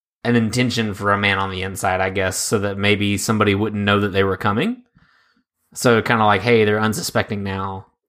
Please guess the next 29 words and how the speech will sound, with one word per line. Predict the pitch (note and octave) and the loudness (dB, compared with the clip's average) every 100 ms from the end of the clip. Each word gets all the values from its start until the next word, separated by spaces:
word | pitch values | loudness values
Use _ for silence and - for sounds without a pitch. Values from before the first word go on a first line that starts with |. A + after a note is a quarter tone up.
| - | -12
Let's | G#2 - | -12 -10
swoop | - - C3 - | -6 0 0 2
in | A2 G2+ | 0 0
and | G2 G2+ G2 | -4 -10 -4
take | C3 A#2 | -2 -2
'em." | G2+ G2+ - - _ | -6 -12 -18 -20 _
'Cause | - G#2 | 0 0
if | A#2 A#2 A2 - - - | 4 4 4 -2 -14 -4
Kaz | C3 C3+ B2 | 0 0 0
hadn't | A#2+ A2+ G#2+ G#2+ G2+ G2+ G2 - | -4 -4 -6 -8 -10 -12 -14 0
got | B2 A2+ - | 2 2 -2
the, | A2 G#2+ | -2 2
uh, | G#2 G#2+ G#2 G2+ F#2+ - _ _ _ _ _ _ _ _ _ _ _ - | 4 4 2 0 -6 -14 _ _ _ _ _ _ _ _ _ _ _ -8
if | B2+ | -6
Kaz | - C3+ - | -2 -2 -2
hadn't | B2 A2 | -4 0
got | A2+ - | 2 2
the, | A2+ G#2 | 0 -2
uh, | G2 | -2
communicator, | - G3 G#3 A#2 G#2+ G#2+ - _ - | -4 -2 -2 -2 -2 -4 -6 _ -4
then | C3 | 0
he | B2+ | 2
would | A#2+ | 2
have | A2 | 2
never | A2+ G#2 | 0 0
known | G#2+ G#2+ G#2+ G2+ | 0 0 -2 -6
really | G#2+ A2+ G#2 | -2 0 0
what | G#2 G2+ | -4 -6
was | G2+ F#2+ G2 - | -6 -8 -10 -14